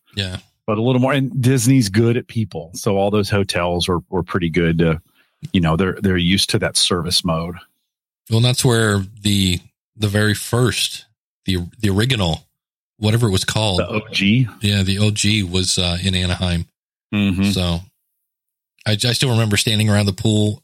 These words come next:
Speaker 1: and there was a guy in a kilt from Scotland that had come all the way there. So,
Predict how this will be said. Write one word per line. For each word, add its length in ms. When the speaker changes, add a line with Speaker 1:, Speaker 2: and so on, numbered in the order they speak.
Speaker 1:
and 280
there 80
was 100
a 40
guy 240
in 140
a 60
kilt 340
from 160
Scotland 580
that 140
had 200
come 160
all 100
the 80
way 120
there. 200
So, 280